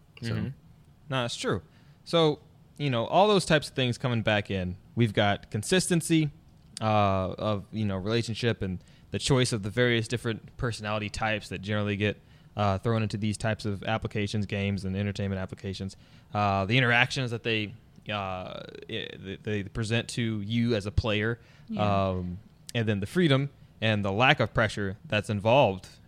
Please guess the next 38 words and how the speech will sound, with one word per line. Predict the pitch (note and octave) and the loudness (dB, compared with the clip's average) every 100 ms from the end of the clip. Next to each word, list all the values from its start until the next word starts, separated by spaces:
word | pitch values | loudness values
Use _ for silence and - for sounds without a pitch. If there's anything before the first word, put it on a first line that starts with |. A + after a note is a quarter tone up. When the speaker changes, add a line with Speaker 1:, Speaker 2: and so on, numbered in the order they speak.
| - | -10
Speaker 2:
with | G#2 G#2 - - - | -2 0 -2 -8 -4
these, | A2 G2 - | -2 -2 -6
uh, | G2 F2+ F2 F2 | -6 -4 -6 -8
you | G2 | -8
know, | F2 | -8
kind | F2+ F2+ | -10 -6
of | |
two | - A2+ | -2 0
D | G#2+ | 2
relationships. | G#2+ C#3+ G3+ D3 E2+ - - - - - | 2 2 0 -4 -6 -12 -20 -20 -12 -2
Um, | G2+ F#2 F2 F2 F2+ - - | 0 2 0 -4 -10 -18 -10
you | G#2+ | -4
don't | G#2 G2 | -2 -2
have | G2+ G2 F#2 - | 0 0 -2 -6
really | G#2 A#2+ A#2 G#2 G2 - - - | 2 4 4 2 0 -8 -16 -10
a | - | -2
tangible | - B2+ B2+ B2+ C3+ | 4 4 4 2 0
sense | - C3+ C3+ | 2 0 2
of | C3+ | 2
anything, | D3 C#3+ C#3+ D3 | 4 4 4 4
really. | C#3 C#3+ D#3 D#3 - - - A#2 | 6 4 4 0 -8 -20 -2 4
Uh, | G#2+ G2 | 4 4
f-, | - - - - - | -2 -20 -20 -20 -16
feelings | - F#3 G3 G3 D3 B2 - | -4 2 6 8 6 4 0
per | - B2 | -2 -2
se, | - A#2+ G#2 G2+ G2+ | 0 2 2 2 0
yeah, | F3+ G3+ G#2+ | 2 6 6
they're | C3 | 6
tangible, | C#3+ D#3 D#3+ F3 A#2+ G2+ F#2+ - - - - | 0 2 2 2 0 0 -2 -6 -20 -20 -6
um, | A#2+ G#2+ G#2 G2 F#2+ F2+ F2 - - - - - - - | 4 6 8 6 4 -2 -6 -14 -20 -20 -20 -20 -20 -2
but | C3 A2+ | 2 4
they | C3 | 4
can | B2 | 4
be | G#2 | 4
better | A#2+ A2+ | 6 4
managed, | G2+ G#2 A2 A2 C3 | 2 2 2 2 0
I | B2 | 2
guess. | C3+ C#3+ - | 0 -2 -10